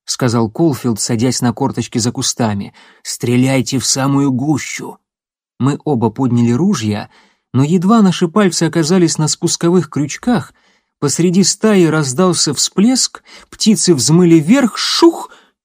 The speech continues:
и улетели. Колфилд выругался, я тоже.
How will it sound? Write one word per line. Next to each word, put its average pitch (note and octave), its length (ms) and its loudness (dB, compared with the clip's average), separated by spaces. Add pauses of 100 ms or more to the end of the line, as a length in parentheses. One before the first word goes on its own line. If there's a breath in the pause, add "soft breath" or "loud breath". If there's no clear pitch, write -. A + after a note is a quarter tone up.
(140)
и B3+ 80 2
улетели. C3+ 580 0 (840)
Колфилд E3 520 0
выругался, C3+ 920 -4
я A#2 220 -4
тоже. - 500 -8